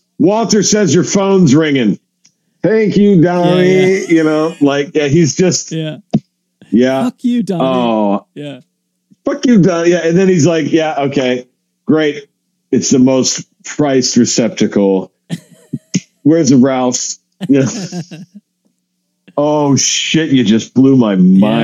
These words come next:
Speaker 1: mind.
Speaker 2: read that the other day, and I've been wanting to watch it again in that, with that in mind the whole time. And it's just like, oh, man,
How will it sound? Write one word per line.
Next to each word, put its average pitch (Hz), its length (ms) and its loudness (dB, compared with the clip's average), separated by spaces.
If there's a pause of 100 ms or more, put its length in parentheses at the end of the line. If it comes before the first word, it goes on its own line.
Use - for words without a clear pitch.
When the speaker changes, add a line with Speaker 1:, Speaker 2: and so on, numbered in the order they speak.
(100)
Speaker 1:
mind. 101 100 2
Speaker 2:
read 87 140 2
that 143 200 -2
the 147 100 -4
other 131 120 -4
day, 127 260 -6
and 127 100 -8
I've 123 100 -8
been 120 140 -10
wanting 135 180 -14
to 123 80 -12
watch 117 360 -10
it 120 60 -8
again 110 520 -10 (320)
in 117 180 -8
that, 117 240 -10 (560)
with 131 220 -6
that 143 240 -6
in 135 120 -4
mind 123 360 -6
the 104 80 -8
whole 117 160 -8
time. 117 480 -10 (200)
And 110 160 -10
it's 104 300 -12
just - 160 -10
like, 101 180 -14
oh, 104 240 -12
man, 107 460 -10